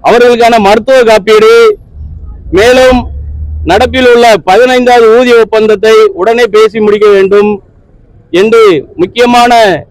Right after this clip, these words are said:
ஆறு கோரிக்கைகள் தான் வைத்துள்ளோம். அதற்கே செவி சாய்க்க இந்த அரசு மறுக்கிறது.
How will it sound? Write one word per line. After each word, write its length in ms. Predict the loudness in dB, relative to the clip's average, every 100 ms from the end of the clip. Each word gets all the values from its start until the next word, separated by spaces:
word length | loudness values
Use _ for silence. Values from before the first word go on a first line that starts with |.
| _ -8
ஆறு 420 | -2 0 2 2
கோரிக்கைகள் 460 | 0 2 2 2
தான் 160 | 2 0
வைத்துள்ளோம். 540 | 0 0 0 0 -2 -6 _
அதற்கே 480 | -4 -2 -2 0 -2
செவி 260 | 0 -2 0
சாய்க்க 580 | 0 0 0 0 0
இந்த 160 | 0 0
அரசு 340 | 0 0 -2
மறுக்கிறது. 540 | -2 -2 -2 -2 -2